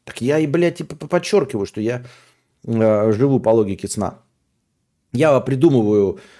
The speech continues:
в этот, в неконфессиональную веру, я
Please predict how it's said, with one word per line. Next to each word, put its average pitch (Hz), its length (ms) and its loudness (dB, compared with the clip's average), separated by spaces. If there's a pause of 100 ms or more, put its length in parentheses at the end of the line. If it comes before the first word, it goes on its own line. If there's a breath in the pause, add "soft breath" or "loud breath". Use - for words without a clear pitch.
(180 loud breath)
в 104 500 -8
этот, 117 340 -4
в 107 80 -8
неконфессиональную 151 920 -2
веру, 98 540 -2
я 123 500 -4